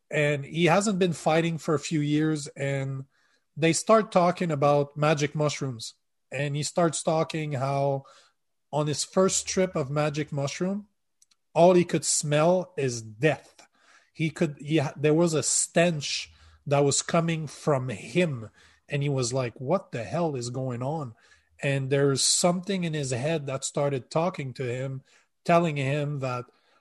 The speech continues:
"How can you not smell like death when all you consume is dead flesh?"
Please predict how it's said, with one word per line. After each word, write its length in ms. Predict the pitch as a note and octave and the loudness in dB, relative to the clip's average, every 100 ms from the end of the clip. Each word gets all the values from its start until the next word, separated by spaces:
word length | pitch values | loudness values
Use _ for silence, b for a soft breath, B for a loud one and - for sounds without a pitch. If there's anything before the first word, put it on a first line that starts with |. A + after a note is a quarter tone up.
| _ | _
"How 380 | - F3 F#3+ | -2 4 4
can 340 | F#3 - D#3 D3 | 4 0 -2 -2
you 220 | D3 D3+ | -4 -4
not 460 | C#3+ C#3+ D3+ D#3 - | -4 -2 0 -2 -2
smell 540 | - D3 D3 D3+ D3 | -4 -2 0 2 2
like 460 | C#3+ B2+ A#2+ A#2 A#2+ | 2 0 -4 -8 -2
death 420 | D3+ C#3+ - - _ | -2 -2 -8 -20 _
when 220 | - C3+ C3 - | -6 -4 -4 2
all 220 | D3 D3 | 4 4
you 160 | C#3 C3+ | 2 -2
consume 840 | - C3 - - D3 D3+ D3 C3 | -4 -4 -4 -4 -2 0 -2 -4
is 240 | C3 B2 A#2+ | -4 -4 -4
dead 360 | A#2 C#3+ C#3 | 0 0 0
flesh?" 680 | - - - D3 C3+ - - | -4 -14 -6 -4 -4 -10 -14